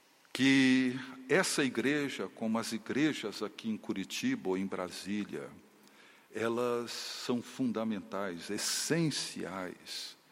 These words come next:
para a esperança dessa cidade e desse país.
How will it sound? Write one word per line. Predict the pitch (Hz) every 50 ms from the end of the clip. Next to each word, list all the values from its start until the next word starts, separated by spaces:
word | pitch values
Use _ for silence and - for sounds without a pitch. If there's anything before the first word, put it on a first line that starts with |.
| _ - - - - _
para | - 107
a | 107
esperança | - - - - - 110 95 101 107 123 113 - - - 85
dessa | 76 76 85 - - -
cidade | - - - - 73 71 82 82 85 85 - - - - - - _ _ _ _ _ _ _ _ _ _
e | 107
desse | 98 87 104 110 107 - - -
país. | - - - 80 78 73 73 73 - - - - - - - -